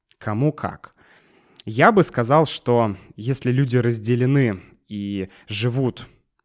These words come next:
по отдельности в своём мире, то, <laughs> во-первых, такими людьми, возможно, проще манипулировать, а во-вторых, э,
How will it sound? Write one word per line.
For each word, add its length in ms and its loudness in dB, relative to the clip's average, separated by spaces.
по 180 2
отдельности 680 2
в 80 -8
своём 380 -2
мире, 640 0
то, 460 0
<laughs> 160 -20
во-первых, 760 2
такими 380 2
людьми, 600 2
возможно, 720 -2
проще 480 0
манипулировать, 960 2
а 80 -6
во-вторых, 800 -2
э, 460 -2